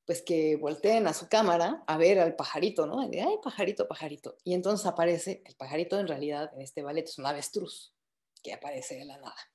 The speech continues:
Y luego en este momento también ahí súbitamente en la plataforma de la,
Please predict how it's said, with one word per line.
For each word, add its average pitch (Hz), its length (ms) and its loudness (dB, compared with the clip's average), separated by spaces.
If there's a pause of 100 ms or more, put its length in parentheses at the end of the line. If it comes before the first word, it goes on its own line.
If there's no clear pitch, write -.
(920)
Y 190 280 0
luego 202 500 8
en 185 380 -2
este 185 240 -4
momento 190 380 -2
también 180 380 0
ahí 175 200 0
súbitamente 185 800 0
en 160 80 -2
la 127 160 -10
plataforma 196 580 -4
de 170 80 0
la, 135 340 -6